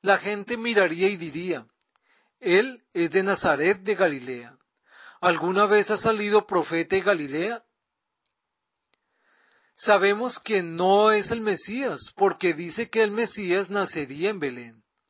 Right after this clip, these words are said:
¿Y dónde nació Jesús? En Belén.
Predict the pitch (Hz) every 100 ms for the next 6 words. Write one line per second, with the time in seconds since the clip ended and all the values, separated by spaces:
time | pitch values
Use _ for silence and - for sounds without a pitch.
0 | _ _ _ 175 165 170 165 180 185 -
1 | 156 165 170 233 262 - - _ _ _
2 | _ - 196 175 156 147 220 196